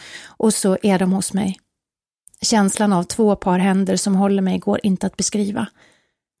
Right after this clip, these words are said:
De mörka känns sträva, men det kanske bara är inbildning. Fingertopparna spinner mot min hud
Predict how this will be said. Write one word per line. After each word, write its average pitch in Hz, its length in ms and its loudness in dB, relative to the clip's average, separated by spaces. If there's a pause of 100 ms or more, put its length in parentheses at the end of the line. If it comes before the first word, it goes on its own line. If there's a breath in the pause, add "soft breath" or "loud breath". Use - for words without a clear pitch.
(100)
De 240 140 4
mörka 226 320 4
känns 190 500 0
sträva, 202 560 -2 (420)
men 226 140 4
det 220 80 4
kanske 220 300 0
bara 208 240 0
är 214 40 2
inbildning. 214 640 0 (720)
Fingertopparna 214 800 2
spinner 208 540 0
mot 196 180 -2
min 190 200 0
hud 208 340 -4